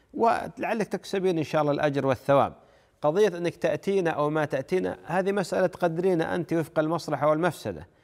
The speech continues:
فإذا رأيت أن ذهابك يحقق مفاسد، خاصة أنك تشاهدين بعض ال-، ال-، التصرفات،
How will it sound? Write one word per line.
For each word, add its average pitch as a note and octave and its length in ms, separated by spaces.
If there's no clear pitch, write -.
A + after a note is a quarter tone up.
فإذا C#3+ 340
رأيت F3 320
أن D3+ 200
ذهابك D3 560
يحقق D#3 420
مفاسد، B2+ 540
خاصة C#3+ 540
أنك C#3 180
تشاهدين C#3 540
بعض B2+ 220
ال-، A#2+ 200
ال-، B2 240
التصرفات، C3 920